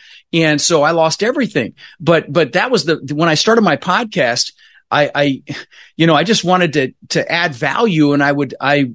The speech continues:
I would just tell people, you know, for God's sakes, if you're gonna buy and hold real estate, don't do single family, do multifamily. Li-, you know, I'm the poster child as an example for that. And, uh, and it's really funny. When I first started my podcast, I used to say, "I'll, I'll never sell you anything.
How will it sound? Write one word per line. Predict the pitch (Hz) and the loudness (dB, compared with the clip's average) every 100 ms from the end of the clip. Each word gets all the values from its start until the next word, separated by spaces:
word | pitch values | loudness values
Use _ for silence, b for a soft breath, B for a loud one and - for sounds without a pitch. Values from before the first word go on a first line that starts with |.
| - | -2
I | 143 | -2
would | 143 | 0
just | 156 | -2
tell | 233 247 | 0 2
people, | 175 110 | 2 0
you | 127 | 0
know, | 156 | 0
for | 143 120 | 0 -2
God's | 175 214 | -2 0
sakes, | 180 160 185 | 0 0 -2
if | |
you're | 165 | -2
gonna | 170 156 | 0 0
buy | 127 135 196 | 0 0 0
and | 190 | 0
hold | 160 190 147 | 2 2 4
real | 143 202 | 2 2
estate, | 202 165 156 | 2 -2 -2
don't | 156 165 | 0 0
do | 190 | 0
single | 165 196 226 | 0 0 0
family, | 185 160 160 156 | 0 0 0 2
do | 175 | 4
multifamily. | 165 233 233 151 156 123 117 | 6 4 2 0 2 0 0
Li-, | 127 123 | -2 0
you | 143 | 0
know, | |
I'm | 131 190 | 2 0
the | 180 | 2
poster | 208 220 190 | 2 4 2
child | 156 151 147 - B B | 0 2 0 -2 B B
as | 151 139 | -4 0
an | 156 | 2
example | 147 160 240 262 160 | 2 2 2 2 0
for | - 127 | 0 0
that. | 113 110 - B B - | 0 -2 -8 B B -2
And, | 165 156 143 143 147 | 0 2 2 0 2
uh, | 131 | 2
and | 127 | 2
it's | 170 - | 0 4
really | 196 | 2
funny. | 156 202 160 | 2 0 -2
When | 131 | -2
I | 135 | -6
first | 170 151 | -6 -2
started | 156 | 0
my | 135 | 2
podcast, | 123 143 143 139 127 | 0 0 0 0 0
I | 143 | -2
used | 135 | -2
to | |
say, | 139 139 143 | 0 2 2
"I'll, | 151 | 2
I'll | 131 | 0
never | 156 165 190 | 0 2 2
sell | - 160 147 | 2 2 2
you | 143 | 2
anything. | 143 135 143 143 | 0 0 -2 -4